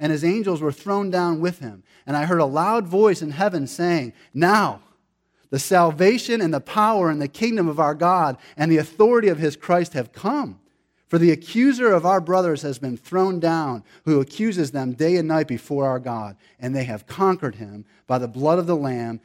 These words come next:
and by the word of their testimony." That's how the Bible ends. The people of God, clothed in the righteousness of Christ, cleansed by the blood of Jesus, are crushing the head of the serpent under them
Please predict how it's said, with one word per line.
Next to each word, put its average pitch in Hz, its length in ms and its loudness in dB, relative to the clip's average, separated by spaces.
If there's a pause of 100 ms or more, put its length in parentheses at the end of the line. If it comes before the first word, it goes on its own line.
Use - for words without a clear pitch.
(140)
and 123 100 -6
by 120 120 0
the 117 80 -6
word 131 240 -4
of 131 60 -6
their 131 120 -8
testimony." 127 560 -18
That's 131 180 -16
how 220 80 -20
the 202 60 -10
Bible 165 360 -10
ends. 208 520 -18 (800)
The 139 80 -10
people 220 420 -6
of 123 140 -4
God, 92 300 -10 (560)
clothed 175 640 -2 (240)
in 143 80 -4
the 143 80 -4
righteousness 180 560 -4
of 170 120 -10
Christ, 175 440 -10 (240)
cleansed 175 480 -2
by 139 100 -2
the 135 100 -4
blood 135 520 -4 (200)
of 135 140 -6
Jesus, 156 500 -6 (140)
are 135 160 -6
crushing 214 720 -4 (180)
the 151 100 -2
head 139 460 -6 (160)
of 139 140 -6
the 139 80 -6
serpent 135 600 -10
under 214 280 -10
them 92 260 -16